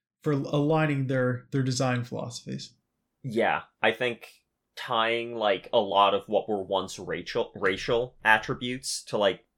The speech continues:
Speaker 2: elves, dwarves, whatever, to, like, the backgrounds and removing it from, like, who, what you decide to play, I think that's the right decision, because it lets, it's gonna increase the chance players are going to play what they want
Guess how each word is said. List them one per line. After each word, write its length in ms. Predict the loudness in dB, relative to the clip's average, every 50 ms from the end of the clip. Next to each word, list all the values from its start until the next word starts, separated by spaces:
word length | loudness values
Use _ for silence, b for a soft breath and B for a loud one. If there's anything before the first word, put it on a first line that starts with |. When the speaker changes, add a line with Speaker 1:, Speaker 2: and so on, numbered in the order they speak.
| _
Speaker 2:
elves, 360 | 2 4 4 4 2 -2 -6 -8
dwarves, 380 | -4 -2 -2 -2 -2 -4 -6
whatever, 760 | -6 -4 -2 -2 -2 -2 -4 -6 _ _ -2 -2 0 -2 -4
to, 140 | -4 -4 -2
like, 160 | -2 -2 -2
the 100 | -4 -6
backgrounds 720 | -2 0 2 2 2 0 -2 -2 -2 -2 -2 -4 -6 -6
and 180 | -6 -6 -4 -4
removing 440 | -6 -6 -6 -6 -6 -6 -4 -4 -4
it 100 | -4 -4
from, 320 | -4 -2 0 0 0 0
like, 240 | 0 -2 -2 -2 -6 -14 -14
who, 200 | -10 -8 -8 -8 -8
what 360 | -2 2 2 2 2 0 -6 _ _ _
you 260 | -12 -10 -8 -8 -10 -8 _
decide 420 | -6 -4 0 2 2 2 2 2
to 60 | -2 -8
play, 240 | -2 0 2 2
I 100 | 2 2
think 220 | 0 -2 -4 0 0
that's 180 | 0 0 0
the 80 | -2 -2
right 160 | -2 -2 -2
decision, 580 | -4 -6 -4 -4 -4 -4 -4 -6 -8 -10 -12 -16 _ _ _ _ _ _ _ _ _
because 240 | -2 0 2 4 2
it 120 | 2 2
lets, 360 | 2 2 2 2 0 -4 -6 -8 _ _ _ _ _ _ _ B B B B B B
it's 140 | -2 0 4
gonna 160 | 4 4 4
increase 460 | 4 2 -2 -2 -2 -2 -4 -4 -2 -4
the 100 | -6 -6
chance 360 | -4 -4 -4 -4 -4 -6 -8
players 360 | -2 0 2 2 2 0 -2
are 60 | -4
going 220 | -2 -2 -2 -2 -4
to 60 | -8
play 280 | -6 -2 0 0 2
what 200 | 2 0 0 0
they 120 | 0 -2 -2
want 360 | -4 -8 -8 -6 -6 -6